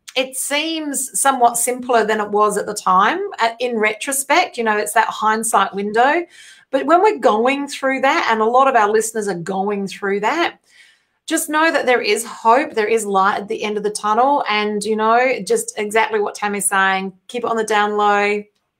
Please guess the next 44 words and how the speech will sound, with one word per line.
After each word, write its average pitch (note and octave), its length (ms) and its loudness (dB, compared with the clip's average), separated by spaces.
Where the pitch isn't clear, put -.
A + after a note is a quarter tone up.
uh, G3 140 2
you G3 140 -2
know, G#3 420 -2
and, G#3 320 0
um, G#3 280 2
and G#3 140 -2
surround G#3+ 340 0
yourself A3 260 0
with G3+ 100 -4
people G#3+ 220 0
that G3 120 0
are F#3+ 40 -6
gonna G3 180 -2
support G3 380 -2
you G3+ 80 0
moving F#3+ 280 -2
forward. A3 480 4
Now, C#4 80 2
you've F4+ 140 4
done A4+ 160 6
some C4 220 2
wonderful E4+ 520 2
things C#4 460 -4
on G#3+ 140 0
this C4 200 -4
side. G#3+ 440 2
You've, A#3+ 220 -4
um, A3 280 2
created A#3 440 2
some G#3+ 360 -8
great B3 400 0
intellectual A3+ 480 -4
property G#3+ 400 -4
that G3+ 160 -4
you're G3+ 120 -4
sharing G#3+ 420 -2
now G#3+ 200 0
with G3+ 140 -4
businesses G#3 580 -4
in A3 220 -2
and G3+ 120 0
around G3 420 2
mental G3 320 -2
health G#3+ 480 2